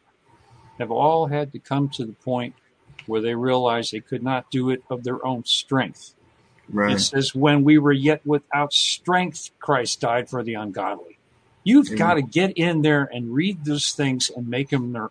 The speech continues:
Speaker 1: make 'em your own
Speaker 2: Hmm.
Speaker 1: and say, "Okay, this is what Jesus Christ has accomplished. And how do I, how do I get some of this? How do I, how do I get to know this Jesus Christ?"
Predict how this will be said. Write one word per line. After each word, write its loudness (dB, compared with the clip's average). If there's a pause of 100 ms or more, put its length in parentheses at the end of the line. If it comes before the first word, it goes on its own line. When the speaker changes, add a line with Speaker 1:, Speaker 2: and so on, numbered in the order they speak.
(120)
Speaker 1:
make -2
'em 0
your -4
own -4 (460)
Speaker 2:
Hmm. -2
Speaker 1:
and 0
say, 2
"Okay, 2 (420)
this 4
is 0
what 2 (480)
Jesus 0
Christ -2
has -2
accomplished. -2 (760)
And -2 (160)
how 0
do 2
I, 2
how -4
do 0
I -2
get -2
some -2
of -10
this? -6
How 0
do 0
I, 2 (840)
how 0
do 0
I -2
get -4
to -8
know 4
this -2
Jesus -8
Christ?" -12